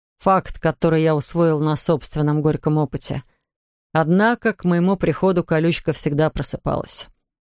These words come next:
Она развалилась на одеяле. Я почесал ей животик, убрал деревянную заслонку с окна. "Извини, не хочу, чтобы ты видела меня с мечом.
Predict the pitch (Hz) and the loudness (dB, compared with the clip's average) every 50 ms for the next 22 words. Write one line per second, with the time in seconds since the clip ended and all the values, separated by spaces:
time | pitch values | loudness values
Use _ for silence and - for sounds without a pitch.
0 | _ _ _ _ _ _ - 160 165 180 190 185 175 165 147 156 156 160 170 185 | _ _ _ _ _ _ 0 2 4 4 4 4 2 0 0 0 0 2 2 2
1 | 202 185 160 - - 160 151 151 147 147 156 151 151 147 147 143 143 - _ _ | 2 2 0 -2 -2 -2 -2 -2 0 0 2 2 2 0 0 -2 -6 -10 _ _
2 | _ _ _ _ _ _ _ _ - - 185 170 - - - - - - 180 165 | _ _ _ _ _ _ _ _ 0 0 0 0 0 -2 -4 -2 0 2 2 2
3 | 160 160 160 156 139 - 156 147 151 160 147 - - 143 - - 156 151 147 170 | 2 2 2 2 2 0 0 2 2 2 0 0 -6 -8 -2 0 0 2 4 2
4 | 175 170 165 143 160 160 160 156 165 160 160 160 156 147 - 165 156 - - 165 | 2 2 2 2 2 2 2 2 2 2 2 0 0 0 0 0 -2 0 0 0
5 | 156 151 139 - 139 - - 147 - - 156 147 156 131 _ _ _ _ _ _ | 0 0 -2 -4 -4 -4 -4 -4 -4 -4 -4 -4 -6 -6 _ _ _ _ _ _
6 | _ _ _ _ _ _ _ _ - - 156 147 147 151 156 151 151 - 135 - | _ _ _ _ _ _ _ _ -2 0 2 2 4 2 2 0 0 -4 -6 -12
7 | _ _ _ _ _ _ _ - 160 147 - 165 147 - 185 170 - - - 160 | _ _ _ _ _ _ _ -2 0 2 2 0 0 2 0 0 -2 -2 -4 -2
8 | 143 156 147 - 160 156 160 156 143 151 151 156 151 151 151 147 - - 160 151 | -2 -2 0 0 0 2 2 2 2 2 0 2 0 0 0 -2 -2 -2 -4 -4
9 | - - 160 156 139 131 | -2 -2 -2 -4 -4 -6